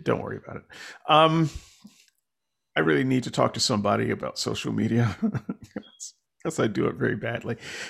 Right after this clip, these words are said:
Um, which is to say I don't do it. Um, so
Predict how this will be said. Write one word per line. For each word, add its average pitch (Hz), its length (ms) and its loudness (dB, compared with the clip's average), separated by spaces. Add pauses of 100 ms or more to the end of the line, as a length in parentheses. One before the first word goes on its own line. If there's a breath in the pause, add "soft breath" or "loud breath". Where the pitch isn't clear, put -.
(160 loud breath)
Um, 160 460 6 (500 soft breath)
which 143 200 2
is 127 140 0
to - 40 -6
say 120 180 4
I 113 40 2
don't 107 260 0
do 107 140 2
it. 101 140 -4 (380 loud breath)
Um, 160 440 6
so 151 600 6